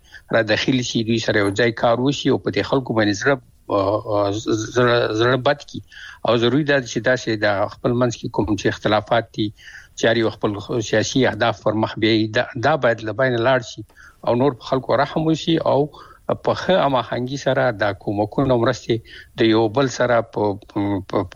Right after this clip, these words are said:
په پلانونو په شریکولو سره د یو بل سره د یو، یو، آ، د هماهنګي یو، آ، یو پروسه منځ ته راوړلو سره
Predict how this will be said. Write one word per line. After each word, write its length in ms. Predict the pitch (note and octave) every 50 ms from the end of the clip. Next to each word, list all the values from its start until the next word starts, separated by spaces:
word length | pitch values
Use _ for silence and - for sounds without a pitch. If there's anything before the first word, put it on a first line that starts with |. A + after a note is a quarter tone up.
| F4 -
په 140 | - A#2+ G#2+
پلانونو 440 | - - A#2+ G#2+ A2 A#2+ B2 A#2+ A2+
په 120 | A2 - G2+
شریکولو 600 | - - G#2 G2+ F#2+ - G#2+ A2 C3 C#3 C3+ B2
سره 260 | A#2 - C3+ A#2 A2+
د 80 | A2 F#2+
یو 120 | F#2+ G2
بل 180 | G2 - - C#3
سره 260 | - - A#2 G#2+ G#2
د 100 | G2 G2+ G2+ G2 G2 G2+ G2+ G#2+ -
یو، 140 | A2 G#2+ G#2 G2+ - -
یو، 220 | A2 G#2 G2+ G2 F2+ G2 - - - - - - - -
آ، 280 | - A2 G#2+ G#2 G2+
د 120 | G2+ F#2+ G#2 G2
هماهنګي 760 | G2+ G2 G#2 G#2 G#2 G2+ F#2+ - - G#2+ G#2 G2+ A#2 B2+ B2 A#2 A2+
یو، 140 | A2+ G#2 G2+ G2 G2 - -
آ، 320 | G2+ G2 G2 G2 F#2+ F#2+ G2 - - - - - -
یو 180 | A2 A2 G2+
پروسه 440 | F#2 - - A2+ F#2+ - - B2+ A#2+
منځ 240 | G#2+ A2 A2+ B2 A#2+ - - - _ _ _ _ _
ته 140 | - - A#2 G#2+
راوړلو 340 | G2+ G#2+ A#2+ C#3+ D3 C3+
سره 280 | A2+ - - A#2+ A#2+ B2+